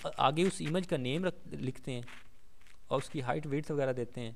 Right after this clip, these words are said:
तो अब यहाँ पे art लिखा हुआ है, आर्ट का मतलब ये है कि अगर image show ना हो तो फिर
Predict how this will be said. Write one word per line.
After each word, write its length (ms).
तो 420
अब 180
यहाँ 200
पे 100
art 240
लिखा 260
हुआ 100
है, 120
आर्ट 260
का 100
मतलब 280
ये 200
है 80
कि 160
अगर 220
image 240
show 260
ना 120
हो 140
तो 100
फिर 240